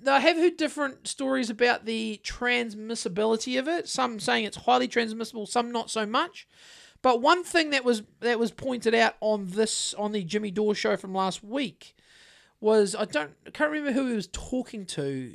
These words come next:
It may have been Max Blumenthal. Maybe it wasn't. Maybe it was. Hard to say. Doesn't matter. Um, saying that they, that hi-, one of their theories, one of the guys on the podcast was saying a theory is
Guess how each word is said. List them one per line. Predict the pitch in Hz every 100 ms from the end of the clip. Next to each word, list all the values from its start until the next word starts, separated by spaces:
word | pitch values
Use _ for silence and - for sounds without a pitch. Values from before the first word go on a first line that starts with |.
| -
It | 156 131
may | 185 220
have | 226 170
been | 165 147 147
Max | 165 - -
Blumenthal. | 165 165 196 185 156 131 131 135
Maybe | 151 165 151
it | 127
wasn't. | 127 165 156 156
Maybe | 160 131
it | 113
was. | 131 165
Hard | 180 147
to |
say. | - 135
Doesn't | 185 135
matter. | 113 127 160 - - - _ _
Um, | 190 196 190 180 -
saying | 233 233 226
that | 220 190
they, | 214 208 214 175 185
that | 175 185
hi-, | 247
one | 220 247 269
of |
their | 254 233
theories, | - 226 202 180
one | 214
of | 202
the |
guys | 185 185 175
on | 185
the | 160
podcast | 196 180 175
was | 156
saying | - 175
a | 151
theory | - 220 214 202 196
is | 190 175